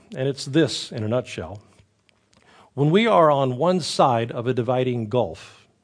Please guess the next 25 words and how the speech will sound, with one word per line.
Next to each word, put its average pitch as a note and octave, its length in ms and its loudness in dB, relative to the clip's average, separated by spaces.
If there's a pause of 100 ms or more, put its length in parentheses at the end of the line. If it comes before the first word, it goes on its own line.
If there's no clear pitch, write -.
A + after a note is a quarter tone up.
(460)
we D3 160 -2
need D#3 460 -2
those A2+ 440 -6
on C#3 240 -6
the D#3 140 -6
other D3 240 0
side D3 460 0
of B2 220 -6
that B2+ 280 -2
gulf A2 580 -4 (180)
because B2 640 -2 (100)
oneness A2 640 -4
is A#2 200 -6
a A#2 80 -6
thing. G#2 380 -4 (1300)
When C3+ 140 2
there F#3 140 4
is G3+ 120 4
a G3 40 -2
divide, C#3 720 2 (440)
we D3+ 160 2
need E3+ 380 0
an C#3+ 140 -2
affirming B2+ 560 0
force - 720 -10